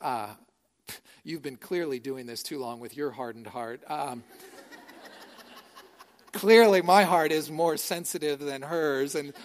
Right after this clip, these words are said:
so I sort of held her at bay, and I listened to her, and I was like, "Well," and it was sort of like God used that to, to say, "Keep going." And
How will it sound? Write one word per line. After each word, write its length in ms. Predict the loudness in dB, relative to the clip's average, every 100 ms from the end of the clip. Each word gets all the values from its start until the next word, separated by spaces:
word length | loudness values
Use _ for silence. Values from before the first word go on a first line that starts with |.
| -6
so 160 | 4 8
I 140 | 8
sort 240 | 8 6
of 100 | 6
held 260 | 6 4 4
her 100 | 2
at 160 | 2 2
bay, 300 | 0 2 -2
and 100 | -4
I 80 |
listened 380 | -2 -2 -2 -4
to 80 | -2
her, 160 | 0 0
and 80 | -2
I 40 |
was 120 | -4
like, 260 | -4 -6 -6 -16 _ _ _ _ _ _ -12
"Well," 320 | -8 -8 -10 _ _ -20 -12 -6
and 160 | -2
it 100 | -2
was 100 | -2
sort 160 | 0 0
of 60 |
like 160 | -2 -2
God 220 | -4 -6
used 280 | -6 -8 -6
that 340 | -6 -6 -6
to, 140 | -6 -6
to 160 | -4 -2
say, 280 | 0 0
"Keep 280 | -2 -8 -4
going." 440 | -2 -2 -4 -10 -14 _
And 340 | -8 -6 -6